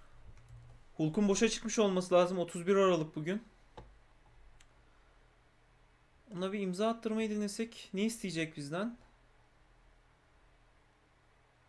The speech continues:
Mali gücü olduğunu inanmıyor. Hulk'un bir temsilci detaylarını görüşsek. Yıllık yirmi dört nokta kırk dört maaş mı istiyor?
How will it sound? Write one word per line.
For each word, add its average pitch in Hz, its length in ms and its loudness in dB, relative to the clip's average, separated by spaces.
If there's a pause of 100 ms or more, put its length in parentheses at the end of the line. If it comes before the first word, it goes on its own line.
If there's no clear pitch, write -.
(520)
Mali 156 340 0
gücü 156 200 -4
olduğunu 156 300 -2
inanmıyor. 175 520 -4 (2500)
Hulk'un 170 440 -4
bir 185 220 -2 (2500)
temsilci 160 500 -6
detaylarını 180 500 0
görüşsek. 151 600 -6 (800)
Yıllık 170 400 4
yirmi 180 280 4
dört 233 200 10
nokta 220 300 2
kırk - 200 -12
dört 233 180 4
maaş 208 340 2
mı 214 60 0
istiyor? 180 460 -4